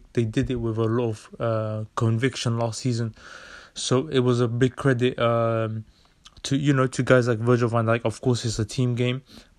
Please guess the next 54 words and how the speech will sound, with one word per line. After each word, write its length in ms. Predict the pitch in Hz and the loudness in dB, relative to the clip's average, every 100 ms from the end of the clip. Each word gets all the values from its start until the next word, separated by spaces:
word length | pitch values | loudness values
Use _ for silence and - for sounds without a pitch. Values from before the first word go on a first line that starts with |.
| 117 | 2
but, 400 | 120 110 - 117 | 2 2 0 0
uh, 320 | 107 110 113 | 0 0 0
I, 120 | 117 | 2
I 120 | 120 | 4
really 320 | 117 117 120 117 | 2 2 0 0
do 160 | 120 | 0
feel 220 | 113 127 | -2 -2
like 220 | 113 107 - | 0 0 0
his 200 | 131 - | 0 0
signing, 480 | 135 123 120 127 | -2 0 -2 -2
as 180 | 127 117 | 2 4
well 200 | 131 156 | 6 6
as 120 | 147 | 6
Alisson, 420 | 143 143 139 139 123 | 6 4 2 0 -2
to 100 | 127 | -2
be 120 | 127 | -4
fair, 280 | - 135 131 - - - - | 0 0 0 -4 -18 -18 -12
has 180 | - 107 | -2 0
really 240 | 120 120 113 | 0 0 0
helped 260 | 120 - | -2 0
Liverpool. 500 | 123 117 113 - 120 - - - - | -2 0 -4 -2 -4 -4 -20 -20 -20
So, 460 | - - 123 117 113 _ _ _ _ - - _ _ _ - _ - | -10 2 4 4 0 _ _ _ _ -20 -20 _ _ _ -20 _ -12
so 260 | - 127 117 | -4 0 2
yeah, 280 | 127 127 - - | 2 0 -2 -4
what 240 | 123 131 | 2 2
a 60 | 110 | 2
special 360 | - 120 123 | 0 0 0
signing 420 | 110 123 120 120 | -2 0 0 0
he 100 | 117 | 0
has 140 | 120 110 | 0 0
been. 340 | 110 127 123 - - - - _ | 2 2 2 -8 -20 -20 -20 _
And, 240 | 123 117 113 | -2 0 0
uh, 220 | 113 113 | 0 2
<laughs> 40 | |
yeah, 220 | 139 104 - - - | 2 2 0 -8 -4
to 140 | 127 | -2
say 260 | 117 147 135 | 2 2 4
that 340 | 131 131 - | 2 0 -2
the, 280 | - 127 131 | 2 2 4
the 100 | 123 | 2
move 220 | 131 139 127 | 2 2 2
has 160 | 120 | 2
worked 260 | 123 123 - | 2 0 0
out 120 | 123 | -2
for 160 | - 120 | 0 2
both 280 | 131 127 | 4 2
parties, 400 | - 135 123 123 | 2 2 2 0
uh, 40 | 120 | 0
is 220 | 127 113 | 0 0
definitely 340 | 120 120 123 | 2 0 0
an 80 | 123 | -2
understatement, 720 | - 123 117 - 135 120 117 117 | 0 0 0 0 -2 0 -6 -6
you 60 | |
know, 160 | 123 127 | -4 -4